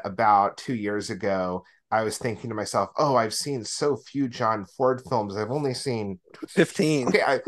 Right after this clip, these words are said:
Speaker 1: I've seen, yeah, yeah, I've only seen about a dozen, but he did, like, a hundred and twenty movies, literally.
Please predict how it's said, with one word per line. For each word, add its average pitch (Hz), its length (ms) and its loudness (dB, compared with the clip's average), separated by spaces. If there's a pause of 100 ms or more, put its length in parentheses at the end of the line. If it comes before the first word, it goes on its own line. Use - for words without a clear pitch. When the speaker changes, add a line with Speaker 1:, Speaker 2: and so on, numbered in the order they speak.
(200)
Speaker 1:
I've 427 140 10
seen, - 240 8
yeah, - 300 8
yeah, 143 200 4
I've 147 140 6
only 175 220 4
seen 165 220 -2
about 135 180 4
a 107 80 -4
dozen, 127 480 0
but 131 200 0
he 151 140 -6
did, 147 220 2
like, 117 300 2
a 110 100 0
hundred 117 420 0
and 95 100 -8
twenty 104 260 -4
movies, 90 380 -6
literally. 95 440 -4